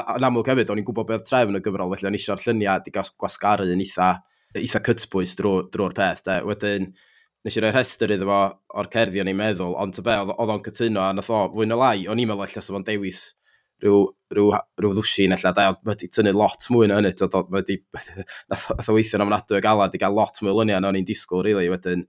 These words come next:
yn amlwg, ma' gynno fo lygad i, i weld, a oedd o'n byrlymu o syniadau hefyd, "O, sa ni'n gallu mynd i fan'na, sa ni'n gallu neud hyn." Wedyn, oedd ddim, oedd o'm yn waith i fi o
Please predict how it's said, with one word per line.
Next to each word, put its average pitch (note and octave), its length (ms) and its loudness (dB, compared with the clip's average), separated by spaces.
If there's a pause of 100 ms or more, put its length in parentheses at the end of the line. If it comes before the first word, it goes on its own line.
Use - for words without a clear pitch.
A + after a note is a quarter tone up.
yn G2+ 160 0
amlwg, F#2+ 320 -2
ma' F#2 100 -2
gynno F#2+ 220 -2
fo F#2+ 80 0
lygad F#2 480 -4
i, F2+ 60 -2 (180)
i F#2+ 160 -10
weld, F#2+ 240 0
a G2+ 80 2
oedd G#2+ 80 2
o'n G#2 160 2
byrlymu G#2+ 400 2
o F#2+ 80 -4
syniadau G2+ 400 -2
hefyd, G2 240 -2
"O, F#2 100 -6
sa F2+ 140 -6
ni'n F2+ 80 -4
gallu F#2+ 240 -6
mynd F#2 160 -2
i F#2 80 0
fan'na, F#2+ 180 2
sa F2 140 -8
ni'n F2 80 -6
gallu F2 240 -6
neud F2 160 0
hyn." F2 220 -4 (640)
Wedyn, F#2 320 -2
oedd G#2 100 0
ddim, G#2+ 160 0
oedd A2+ 160 2
o'm A2 100 2
yn A2 60 4
waith G#2+ 240 -2
i G2+ 80 -4
fi G#2+ 100 2
o F2+ 60 -4